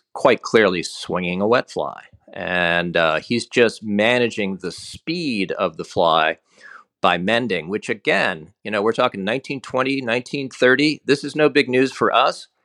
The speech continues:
but back in the day, that was revolutionary. And, uh, nobody was, nobody was doing it quite like that. And so certainly for summer steelhead fishermen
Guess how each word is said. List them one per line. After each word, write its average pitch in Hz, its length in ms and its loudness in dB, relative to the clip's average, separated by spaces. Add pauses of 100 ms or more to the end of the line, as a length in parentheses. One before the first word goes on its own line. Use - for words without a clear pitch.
(300)
but 95 200 -4
back 131 260 2
in 113 140 -2
the 98 80 -4
day, 90 560 0 (340)
that 143 160 0
was 85 140 -12 (100)
revolutionary. 95 960 -8 (600)
And, 87 840 0 (180)
uh, 85 340 0
nobody 104 480 4
was, 113 280 -2
nobody 120 640 4
was 113 180 -2
doing 110 300 -2
it 104 160 -4
quite 107 280 0
like 107 320 -2
that. 71 340 -8 (220)
And 90 600 -4 (520)
so 117 600 2 (520)
certainly 208 360 -2
for 131 140 -8
summer 160 420 2
steelhead 151 500 -2
fishermen 170 540 -4